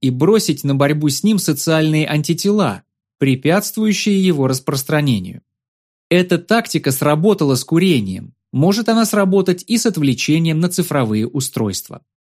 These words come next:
Представьте, что вы сидите с друзьями, и вдруг один из них достаёт телефон и начинает что-то быстро печатать. Ставить этого человека при всех в неудобное положение – не очень хорошая мысль, если вы хотите остаться с ним друзьями.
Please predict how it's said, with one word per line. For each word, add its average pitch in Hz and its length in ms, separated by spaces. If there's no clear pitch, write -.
Представьте, 202 540
что 185 180
вы 190 80
сидите 151 380
с 131 40
друзьями, 180 640
и 147 120
вдруг 180 260
один 147 260
из 131 140
них 135 180
достаёт 135 500
телефон 151 600
и 160 120
начинает 165 580
что-то 214 340
быстро 160 380
печатать. - 680
Ставить 170 500
этого 151 320
человека 156 540
при 143 160
всех 143 320
в 143 60
неудобное 147 500
положение – 151 800
не 180 160
очень 170 300
хорошая 120 480
мысль, 170 480
если 143 320
вы 135 100
хотите 143 460
остаться - 540
с 135 100
ним 139 160
друзьями. 156 640